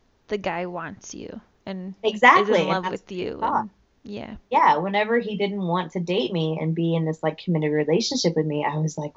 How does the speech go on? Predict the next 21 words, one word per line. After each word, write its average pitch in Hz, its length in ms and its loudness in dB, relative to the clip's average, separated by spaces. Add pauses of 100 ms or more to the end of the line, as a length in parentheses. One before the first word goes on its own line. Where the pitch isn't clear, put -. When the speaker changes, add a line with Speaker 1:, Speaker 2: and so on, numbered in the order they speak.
Speaker 2:
"Wait, 139 280 -4
what?" 139 580 0
<laughs> - 0 -
Like, 220 520 8 (640)
I 175 100 6
couldn't 175 360 4
fathom 254 360 8
it. 160 100 6
I - 20 4
was 165 120 2
like, 151 240 2
"How 175 380 4
can 233 200 -2
two 202 240 -6
people 175 340 -2
be 156 300 -4
that 156 360 4
intimate 196 480 -4
with 147 120 -8
each 147 200 -10
other 143 420 0